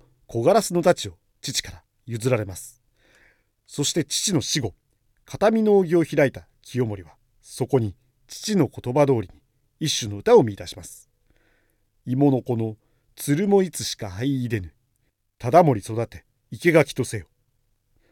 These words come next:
上の句は父、忠盛の筆跡、下の句は白河院の筆によるものでした。この扇こそ、清盛が忠盛の実の子ではなく、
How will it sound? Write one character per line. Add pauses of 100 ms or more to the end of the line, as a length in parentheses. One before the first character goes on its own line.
(420)
上
の
句
は (320)
父、 (120)
忠
盛
の
筆
跡、 (300)
下
の
句
は (240)
白
河
院
の
筆
に
よ
る
も
の
で
し
た。 (1120)
こ
の
扇
こ
そ、 (420)
清
盛
が (320)
忠
盛
の
実
の
子
で
は
な
く、